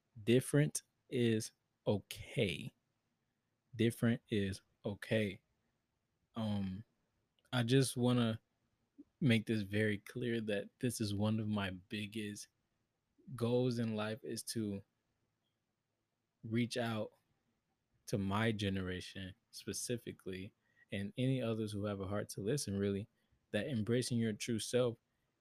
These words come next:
even if that's different from what you know or what you've seen around you,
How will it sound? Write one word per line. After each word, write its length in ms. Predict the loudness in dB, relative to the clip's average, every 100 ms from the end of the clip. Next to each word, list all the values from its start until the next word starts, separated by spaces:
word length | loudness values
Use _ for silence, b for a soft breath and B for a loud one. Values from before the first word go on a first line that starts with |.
| -2
even 260 | 2 4 2
if 100 | 0
that's 280 | -4 -6 -6
different 400 | -4 -4 -4 -8
from 300 | -4 -2 -2 -2
what 240 | -2 -2
you 320 | 0 0 0 -4 _ _ -6
know 440 | -2 0 0 -2 -8 _ _ _ _ _ _ _ _
or 320 | 4 8 8 8
what 300 | 4 2 -2
you've 180 | -2
seen 340 | -4 -4 -2 -2
around 420 | -4 -4 -2 -2
you, 280 | -2 -2